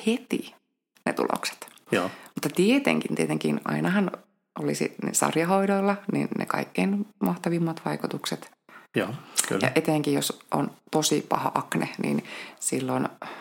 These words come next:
Speaker 1: suosittelisin ihan käymään ihan tässä pelkässä tavalla ledityksessä,
Speaker 2: Joo.
Speaker 1: niin ihan jopa kaksi, kolme kertaa viikossa ensi alkuun, jotta saadaan se pahin tulehdus pois ensin.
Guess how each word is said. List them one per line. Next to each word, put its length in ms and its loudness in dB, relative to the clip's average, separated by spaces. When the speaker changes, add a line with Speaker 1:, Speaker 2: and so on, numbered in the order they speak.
Speaker 1:
suosittelisin 760 0
ihan 300 -2
käymään 460 -2
ihan 180 2
tässä 200 0
pelkässä 540 0
tavalla 460 0
ledityksessä, 920 2
Speaker 2:
Joo. 300 2
Speaker 1:
niin 160 -2
ihan 280 0
jopa 200 -2
kaksi, 440 -2
kolme 360 2
kertaa 340 -4
viikossa 640 0
ensi 200 -2
alkuun, 280 -14
jotta 220 0
saadaan 360 2
se 120 -2
pahin 300 4
tulehdus 480 0
pois 420 -2
ensin. 520 0